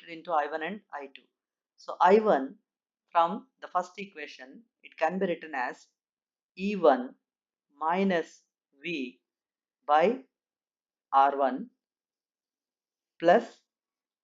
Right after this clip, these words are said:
I two E two minus V by R two. Now we can write E one by R one plus E two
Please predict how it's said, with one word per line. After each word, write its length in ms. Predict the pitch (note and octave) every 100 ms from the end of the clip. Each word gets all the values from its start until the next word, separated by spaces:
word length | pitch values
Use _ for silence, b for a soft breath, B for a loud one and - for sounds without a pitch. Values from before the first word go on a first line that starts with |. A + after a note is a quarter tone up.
| -
I 200 | E3+ G3
two 320 | F3+ A#2+ B2+ - _ _ _ -
E 400 | F#3 F#3+ C3+ C4 _ _ _ _ _ _ _ _ -
two 320 | F3+ G#3 A3+ - _
minus 460 | D3 D3+ D3+ B2+ B2+ _ _ _ _ _ -
V 180 | E3 F3+
by 320 | C#3 B2 B2+ G#3+ _ _ _ _ _ _ -
R 260 | C#3 C#3+ C#3+
two. 220 | - B2 - _ _ _ _ _ _ _
Now 380 | D#3+ E3+ G3 C4+ - _ _ _ _
we 120 | D3
can 180 | D#3+ D#3
write 440 | D3+ E3+ G3 G3+ - _ _ _ _ _ _ _ _ _ -
E 180 | F#3 G3+
one 380 | D#3 C3 C3 E3+ _ _ _ _ -
by 340 | E3+ G3 G3+ -
R 320 | D3+ D3+ C#3
one 260 | C3+ B2+ - _ _ _ _ _ D3
plus 240 | D#3 A3+ - _ _ _ _ _
E 280 | E3+ G3 G3+
two 260 | C#3+ B2